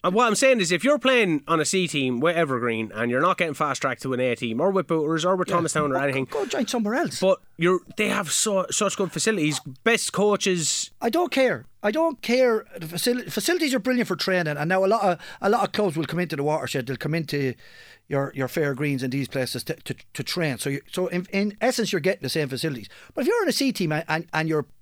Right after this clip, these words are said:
Speaker 2: and you want to progress to be a Premier League player in Kilkenny and,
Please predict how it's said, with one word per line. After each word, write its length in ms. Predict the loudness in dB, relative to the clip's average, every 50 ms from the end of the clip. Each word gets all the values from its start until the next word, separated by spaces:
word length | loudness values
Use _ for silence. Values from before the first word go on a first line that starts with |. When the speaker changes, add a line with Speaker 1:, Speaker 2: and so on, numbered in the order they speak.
| _ _ _
Speaker 2:
and 100 | -2 -2
you 100 | 0 0
want 320 | -2 0 2 2 2 0 -2
to 40 | -4
progress 400 | -4 -2 -2 0 0 0 0 -2
to 100 | -4 -4
be 180 | -2 -2 -2 -2
a 160 | -4 -6 -4
Premier 280 | -2 -2 0 0 0 0
League 200 | -2 -4 -4 -4
player 160 | -2 -2 -2
in 80 | -4 -6
Kilkenny 380 | -8 -6 -4 -4 -4 -4 -6 -10 -18 -20 -20 -14 _
and, 140 | -6 -6 -4